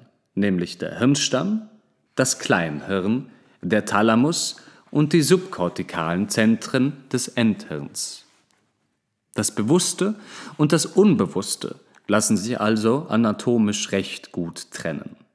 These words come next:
Trotzdem hat die Hirnforschung sehr lange einen großen Bogen um die Erforschung des Unbewussten gemacht. Auch für Neurobiologen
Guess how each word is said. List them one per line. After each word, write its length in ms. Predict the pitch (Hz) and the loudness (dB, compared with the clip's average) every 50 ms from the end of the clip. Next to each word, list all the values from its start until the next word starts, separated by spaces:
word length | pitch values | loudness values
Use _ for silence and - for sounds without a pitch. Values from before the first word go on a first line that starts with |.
| _ _ _ _ _ _ _ _ - | _ _ _ _ _ _ _ _ -10
Trotzdem 680 | - - 95 95 - - - - 101 101 98 98 90 | -6 -4 -4 -2 -2 -4 -2 0 0 0 0 0 0
hat 260 | 101 110 - - - | -2 -4 -8 -6 -4
die 100 | 104 92 | -4 0
Hirnforschung 640 | 95 110 110 110 107 - 101 98 104 - - 107 101 | 2 2 2 2 2 0 0 -2 0 -2 -2 -2 -2
sehr 320 | 95 90 98 107 113 113 104 | 0 0 2 2 4 4 4
lange 360 | 98 92 95 101 104 110 110 - - - - - - | 2 2 2 2 2 0 0 -2 -8 -16 -16 -6 -2
einen 300 | - 113 117 113 107 - | 2 2 4 4 2 2
großen 560 | 95 107 127 143 143 143 - 127 110 90 87 | 2 4 4 4 2 2 2 2 0 2 2
Bogen 440 | 104 110 123 135 131 107 - 87 - | 2 2 4 4 4 2 0 -2 -2
um 160 | - - 101 | -2 -2 -2
die 120 | 95 95 | -2 -2
Erforschung 760 | 82 85 - - - 101 98 101 98 - - - 117 107 101 | -4 -4 -4 -2 0 0 0 0 -2 -4 -4 -2 -2 -2 -2
des 140 | 95 101 - | -2 -4 -4
Unbewussten 800 | - 151 139 135 120 90 87 - - - - - - - - 80 | -2 0 2 2 2 2 0 -4 -6 -8 -8 -8 -6 -6 -8 -8
gemacht. 580 | - 76 - - - - - - - - - _ _ _ _ _ _ _ _ _ - | -8 -10 -10 -12 -14 -18 -20 -20 -20 -20 -20 _ _ _ _ _ _ _ _ _ -6
Auch 180 | - 87 - | -6 -6 -6
für 160 | - - 107 | -4 -4 -2
Neurobiologen 1040 | 92 92 101 117 139 139 113 107 98 - 107 107 98 98 101 104 104 101 113 107 | 0 2 4 4 4 4 4 2 2 2 2 2 4 4 4 2 2 2 0 -2